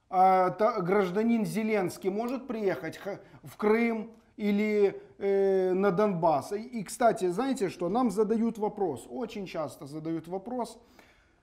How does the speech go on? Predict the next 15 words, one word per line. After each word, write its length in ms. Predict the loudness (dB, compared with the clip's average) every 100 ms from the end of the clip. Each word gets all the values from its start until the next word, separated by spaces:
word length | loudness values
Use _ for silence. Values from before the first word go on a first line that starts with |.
| _ _ _ _ -10
э, 260 | -4 -2 2
как 300 | 2 2 2
вернуть 420 | 0 0 -4 -8
Крым, 400 | -8 -6 -8 -12 _ _ _ _
как 300 | -2 -2 0
вернуть 560 | -2 -2 -2 -4 -6 -10 -6
Донбасс. 640 | -4 -4 -6 -10 -14 -20 _ _ _ _ _ _ -4
У 120 | 0
меня 460 | 2 0 0 0
есть 400 | 0 -2 -6 -8 -8
ответ. 480 | -10 -6 -6 -6 -8
Ну, 120 | -8
не 160 | -4 -2
у 80 |
меня, 280 | 0 0 0